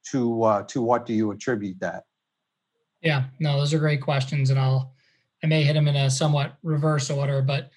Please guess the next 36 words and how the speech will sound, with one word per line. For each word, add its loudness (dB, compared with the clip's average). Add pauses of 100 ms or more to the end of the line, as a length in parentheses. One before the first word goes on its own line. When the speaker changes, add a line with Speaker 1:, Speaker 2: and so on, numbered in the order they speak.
(260)
Speaker 2:
you -4
know, -2
if -8
I 0
think -2
back, 0
what -4
we 0
saw 0
at 0
the 0
beginning 2
of 2
the -4
pandemic, 0 (220)
um, -2 (400)
was -2
that 4
the -2
deal 4
market 2
stopped. -8 (280)
If -4
you 0
had 0
a 0
company 0
that 0
was 0
in 2
market, 4
it 2
was 0
most 2
likely -2
pulled. -2